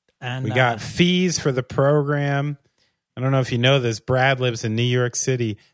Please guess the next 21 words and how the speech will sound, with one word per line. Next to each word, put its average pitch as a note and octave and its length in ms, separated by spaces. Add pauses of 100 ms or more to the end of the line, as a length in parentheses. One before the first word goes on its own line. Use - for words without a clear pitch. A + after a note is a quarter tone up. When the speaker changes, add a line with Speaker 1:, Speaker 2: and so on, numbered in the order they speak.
(120)
Speaker 2:
Very G#3 480
expensive D4+ 680
place. - 520 (440)
Speaker 1:
<laughs> - 400
Speaker 2:
I C#3+ 100
can't A#3+ 240
imagine G3+ 440
what C3+ 120
you B2 140
spend A#2 320
on A2+ 100
a G#2 60
haircut. G2+ 520
Probably C3+ 300
what? A2+ 300 (260)
Speaker 1:
Uh, E3 140 (160)
Speaker 2:
Sixty B2 300
bucks A#2+ 400
easy, G#2 420
right? G2 320 (200)
Speaker 1:
Yeah. B2+ 340